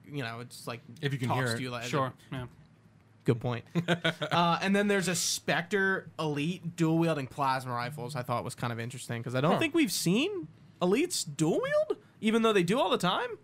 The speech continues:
Speaker 1: Or am I wrong?
Speaker 3: I, I, I
Speaker 2: I
Speaker 3: don't know.
Speaker 2: couldn't tell you.
Speaker 1: Like, I'm trying to think. Oh, you know who dual wields? Uh, Taz of Adumi, the
Speaker 2: Oh,
Speaker 1: heretic
Speaker 2: Halo
Speaker 1: leader,
Speaker 2: two.
Speaker 1: does. But I'm like, I don't think, like, you see that many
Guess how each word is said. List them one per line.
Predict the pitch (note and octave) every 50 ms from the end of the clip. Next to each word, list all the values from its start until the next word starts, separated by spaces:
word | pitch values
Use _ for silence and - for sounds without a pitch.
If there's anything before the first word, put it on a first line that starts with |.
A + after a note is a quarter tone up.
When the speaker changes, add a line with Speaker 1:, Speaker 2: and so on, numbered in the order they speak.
| - - -
Speaker 1:
Or | - G#3
am | G#3 A3
I | A3
wrong? | F#3+ D#3 D#3 C3+ A#2+ A#2+ - D3 - - - - - - - - -
Speaker 3:
I, | D3 D3 D3 - - - - - - _ - - - - - - - - - - _ - - - - _ _ - - _ - - - - - - - - - - - -
I, | D3
I |
Speaker 2:
I | F3+
Speaker 3:
don't | F3+
know. | D#3 C#3+ C#3+ F3+
Speaker 2:
couldn't | D3 C#3 C3 A#2
tell | C3 C3 C3 C3+
you. | B2 A2 - - - -
Speaker 1:
Like, | - F#3+ G3 F#3 F3+
I'm | F3 F3
trying | E3+ G3+ A3+ A3
to | G3
think. | - - F3 C3 A2+ - - - - - - -
Oh, | A3 G#3+ G3 F3 D#3+ C#3+ D3 E3+
you | E3+ E3 G3+
know | G#3+ A3+ A3
who | G#3+ A#3 A3 F3+
dual | E3 G3+ G#3+ G#3+
wields? | A3 A3+ A3+ A3+ A3 G3 D#3+ D3+ - E3 D#3+
Uh, | E3 D#3 D3 D3 C#3+ C#3+ C#3 C#3 C3
Taz | D#3+ - F3+ E3+ F3 F3 E3
of | D3+
Adumi, | D3 C#3+ C3+ D3 D3+ D3+ C#3 C3 A#2 A#2 A#2 B2+ -
the | C3+ B2 C#3+
Speaker 2:
Oh, | D3 C#3+ C3+ B2+ B2+
Speaker 1:
heretic | D3+ D3+ E3+ E3 - D#3 C#3+
Speaker 2:
Halo | C#3+ C#3+
Speaker 1:
leader, | D#3+ E3 E3+ E3+
Speaker 2:
two. | E3+
Speaker 1:
does. | F3 - F3+ F3 E3
But | F3 E3
I'm | E3 D#3+ D#3
like, | D#3 D3+ C#3
I | D#3 F3
don't | F#3 G#3 A3 G#3
think, | - A3+ G#3 G#3+ -
like, | A3+ G#3+ G3 F#3+ E3+ D#3+
you | E3+ E3+
see | E3+ - - G3 G3
that | F3 E3+ D3+ C#3+
many | D#3 D#3 D3+ D3+ C#3+ C#3+